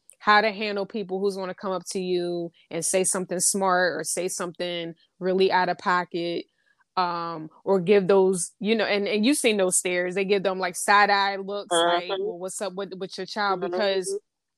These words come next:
Speaker 1: it's not like our kids have a physical disability where you automatically get that sympathy because they're like, "Oh, he's in a wheelchair," or, "Oh," and this is no shade to that other portion of the special needs community.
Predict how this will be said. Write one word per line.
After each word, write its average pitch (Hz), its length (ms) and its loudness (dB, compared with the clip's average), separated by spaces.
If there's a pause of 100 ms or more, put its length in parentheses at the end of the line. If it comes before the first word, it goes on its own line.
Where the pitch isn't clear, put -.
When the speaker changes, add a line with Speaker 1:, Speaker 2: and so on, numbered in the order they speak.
(1160)
Speaker 1:
it's 214 160 -4
not 247 220 2
like 233 160 -2
our 214 140 -6
kids 220 380 -6
have 190 540 -6 (120)
a 190 100 -10
physical 214 580 0
disability 196 720 0
where 196 140 -4
you 202 200 -4
automatically 196 600 0
get 180 220 -6
that 175 160 -2
sympathy 180 540 -6
because 190 260 -4
they're 208 120 -2
like, 202 240 0
"Oh, 294 580 0
he's 302 240 -2
in 240 140 -4
a 240 80 -2
wheelchair," 240 840 -4
or, 190 240 -8
"Oh," 254 200 4
and 208 140 -4 (240)
this 208 180 4
is 226 120 0
no 208 180 2
shade 202 540 2 (100)
to 180 580 0 (540)
that 202 180 0
other 202 180 0
portion 208 440 -4
of 190 120 -2
the 180 80 -8
special 190 360 -6
needs 180 220 -6
community. 170 640 -6